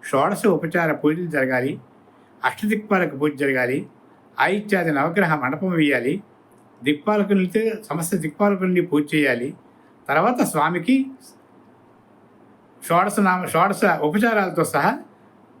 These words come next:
చక్కగా పూజ చేసుకోవాలి. అది దాని శాస్త్రం.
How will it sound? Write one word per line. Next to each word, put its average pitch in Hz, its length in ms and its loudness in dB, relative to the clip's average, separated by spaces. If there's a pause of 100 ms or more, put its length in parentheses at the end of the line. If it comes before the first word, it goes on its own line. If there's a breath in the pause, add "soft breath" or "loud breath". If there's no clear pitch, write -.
(240)
చక్కగా 190 260 0
పూజ 165 240 0 (120)
చేసుకోవాలి. 127 580 0 (140)
అది 165 160 2
దాని 143 180 0
శాస్త్రం. 123 460 -6